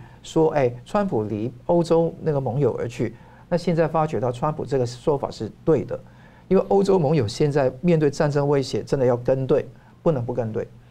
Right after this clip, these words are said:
那更重要的是，全球化会不会休止呢？全球化就是刚刚明教授也讲到，就是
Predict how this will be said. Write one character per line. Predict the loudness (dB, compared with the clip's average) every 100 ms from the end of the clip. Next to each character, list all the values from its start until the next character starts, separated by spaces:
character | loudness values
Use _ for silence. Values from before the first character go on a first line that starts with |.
| -20 -20 -20 -10 -2
那 | 0 -2 -8 -10 -2
更 | 0 2
重 | 4 4
要 | 4
的 | 2
是， | 0 0 0 -2
全 | -2 0
球 | 0 0
化 | 0
会 | 0
不 | 0
会 | -2
休 | 2 2
止 | 0 -6
呢？ | -12 -12 -18 -20 -20 -20 -4
全 | -2
球 | 2 2
化 | 2 0
就 | 0
是 | -2 -2
刚 | 0
刚 | 0
明 | -2 -2
教 | 0
授 | 2 0
也 | 0
讲 | -4 -2
到， | 0 0 -2 -18 -20 -20 -6
就 | 0 2
是 | 4 2 2